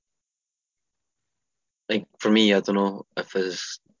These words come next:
maybe only, it's, it's like, it's like probably one of my favourite moments of the year as well, but it's kind of funny.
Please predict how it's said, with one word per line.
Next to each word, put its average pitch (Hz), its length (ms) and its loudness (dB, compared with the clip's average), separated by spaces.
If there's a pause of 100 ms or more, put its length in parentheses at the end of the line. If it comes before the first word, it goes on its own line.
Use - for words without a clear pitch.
(140)
maybe 92 160 -4
only, 92 220 -4 (240)
it's, - 500 -2
it's - 260 2
like, 107 160 2
it's 110 140 6
like 120 160 4 (560)
probably 120 320 6 (340)
one 113 80 4
of 110 60 6
my 98 100 4
favourite 101 300 2
moments - 260 0
of - 40 -10
the 98 40 -6
year 104 80 4
as 92 80 0
well, 98 160 2
but - 100 2
it's 98 120 2
kind 95 160 -4
of 87 160 -10
funny. 90 240 -4